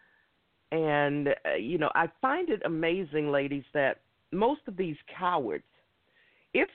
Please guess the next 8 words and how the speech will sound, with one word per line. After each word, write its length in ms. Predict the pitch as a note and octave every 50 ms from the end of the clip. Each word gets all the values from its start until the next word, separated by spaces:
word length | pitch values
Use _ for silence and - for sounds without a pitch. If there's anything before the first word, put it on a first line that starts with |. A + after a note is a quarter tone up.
| - G4
you 100 | F4 A#3+
notice 380 | F#3 F3 F3+ F#3+ F#3+ F#3 F#3+ - -
the 100 | D#3 C3+ - - -
trend, 460 | A3+ A3+ G3+ E3 A#2+ G#2 F2 - D3 C#3 _ _ _ _ _ _ _ -
they 160 | G#3+ A3 A3 - -
tend 320 | C4 C#4+ C#4+ D4 D4+ D#4 -
to, 440 | - A3 F#3+ D#3 C#3 C#3 C3 C3+ C#3+ - _ _ _ _ _ _ - - - - - - - -
uh, 540 | D3+ D#3 C#3+ C3+ C3 F2 - - - -